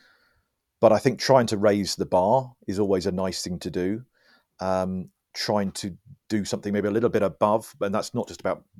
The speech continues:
broadcasting, but conversationally speaking as well. Just trying to, to raise, um, the standards a little bit and raise our, our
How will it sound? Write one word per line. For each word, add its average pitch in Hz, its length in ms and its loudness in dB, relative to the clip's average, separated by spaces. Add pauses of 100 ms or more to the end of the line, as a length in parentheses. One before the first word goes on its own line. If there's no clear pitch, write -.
(400)
broadcasting, 101 760 -2
but - 260 -8
conversationally 101 800 -6
speaking 98 440 -6
as 87 160 -8
well. 101 480 2
Just - 320 -6
trying 107 560 -2 (560)
to, 110 180 -6
to - 180 -10
raise, 104 560 -2 (560)
um, 92 460 -4 (120)
the 87 80 -14
standards 104 480 -4
a 90 40 -6
little 104 220 -4
bit 123 260 0
and 85 140 -10
raise 95 260 -4
our, 87 320 -4 (680)
our 85 360 -6